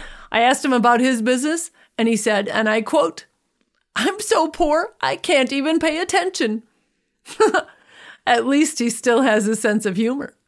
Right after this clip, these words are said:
Seriously, though, how is your business holding up? How are you doing? The fact that you are listening to this podcast tells me you're still here,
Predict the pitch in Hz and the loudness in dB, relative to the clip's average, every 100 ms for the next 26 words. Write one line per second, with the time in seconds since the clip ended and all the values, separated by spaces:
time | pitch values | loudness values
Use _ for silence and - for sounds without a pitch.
0 | _ _ _ _ _ _ _ _ _ _ | _ _ _ _ _ _ _ _ _ _
1 | _ _ _ _ _ - - 240 262 330 | _ _ _ _ _ -14 -4 -2 0 -2
2 | - 208 - - - _ _ _ - - | -2 -4 -4 -8 -12 _ _ _ -12 -4
3 | 262 311 277 196 208 226 262 233 196 202 | -2 0 -2 0 0 0 0 -2 -2 -2
4 | 196 - 202 190 196 190 202 - - _ | -4 -4 -4 -2 -2 -2 -4 -8 -20 _
5 | _ _ _ - - 262 294 240 240 254 | _ _ _ -12 -2 0 0 0 0 0
6 | 202 240 277 - - _ _ _ _ _ | 0 0 -2 -4 -12 _ _ _ _ _
7 | _ _ - 208 208 262 277 285 - 220 | _ _ -8 -6 -2 -2 -2 -6 -4 -2
8 | 202 196 214 247 247 220 214 190 196 214 | -2 0 0 0 -2 -2 -2 -4 -4 -4
9 | 202 226 180 202 - - 240 233 226 214 | -4 -2 -6 -6 -8 -4 -2 0 0 0
10 | 220 233 226 - 247 269 247 269 311 - | 0 0 -2 -4 -2 0 0 -2 -4 -14